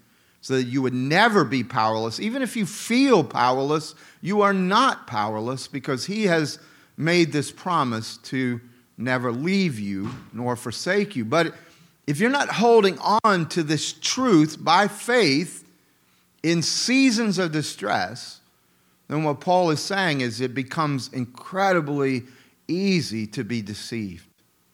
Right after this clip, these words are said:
And that there actually is, Paul says, a strategy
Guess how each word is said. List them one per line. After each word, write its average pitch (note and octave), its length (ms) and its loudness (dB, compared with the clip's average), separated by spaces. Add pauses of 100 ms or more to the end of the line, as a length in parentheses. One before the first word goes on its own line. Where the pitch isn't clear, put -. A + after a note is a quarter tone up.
(400)
And C3+ 140 0
that D3+ 140 2
there F#3 220 6
actually F3 480 4
is, D3+ 280 2
Paul C#3 280 -2
says, C#3 320 -2
a C3+ 60 -8
strategy B2 1000 -6